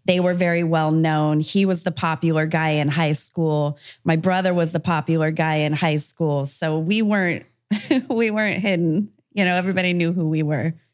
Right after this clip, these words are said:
And we were the drag racers, you know, my, our family raced. So,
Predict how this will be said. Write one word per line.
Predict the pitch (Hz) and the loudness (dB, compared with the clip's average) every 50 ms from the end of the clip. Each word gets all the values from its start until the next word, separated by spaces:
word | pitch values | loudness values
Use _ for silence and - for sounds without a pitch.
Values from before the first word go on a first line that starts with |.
| _ _ _ - | _ _ _ -2
And | 196 190 | 0 2
we | 196 202 202 | 2 2 2
were | 196 208 | 0 0
the | 190 208 | 0 0
drag | 190 202 185 185 196 302 285 | 0 0 0 -2 -4 -4 -4
racers, | 185 131 101 - - - - - - - - - - | -4 -2 -2 -2 -4 -6 -8 -10 -10 -8 -8 -6 -4
you | - 175 | -2 0
know, | 160 160 147 143 165 165 151 - - | 0 0 0 0 0 -2 -2 -2 -2
my, | - 156 165 156 | -2 -2 -2 -2
our | - 160 | -2 -4
family | 151 - 151 147 151 156 156 156 | -2 -2 0 0 2 2 0 0
raced. | 160 202 - - - - - - - - - _ _ _ _ _ _ _ _ - | 0 -2 -4 -4 -4 -4 -4 -4 -6 -10 -14 _ _ _ _ _ _ _ _ -14
So, | - - - 180 160 156 151 143 156 165 | -10 -4 -2 0 0 2 0 -2 -4 -8